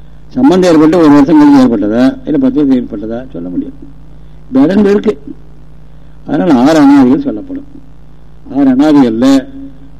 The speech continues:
ஐந்து கற்பிதம். வாஸ்தவ அனாதிகள் எதனாலன்னு சொன்னா அது, ம், தத்துவ ஞானத்தை நாசம் அடையுது. இது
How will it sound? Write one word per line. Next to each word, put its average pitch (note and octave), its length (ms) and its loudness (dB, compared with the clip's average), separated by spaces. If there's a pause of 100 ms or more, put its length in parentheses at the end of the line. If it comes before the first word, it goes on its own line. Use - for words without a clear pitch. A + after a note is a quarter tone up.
(140)
ஐந்து B2+ 300 0
கற்பிதம். A2+ 400 -4 (540)
வாஸ்தவ D3 360 -2
அனாதிகள் G#2+ 340 0
எதனாலன்னு A#2 500 2
சொன்னா A2 200 0 (840)
அது, D3+ 180 2 (920)
ம், A2 200 -4 (220)
தத்துவ - 260 -8
ஞானத்தை B3+ 260 2 (120)
நாசம் - 300 -6
அடையுது. - 240 -10 (2250)
இது F#3+ 160 0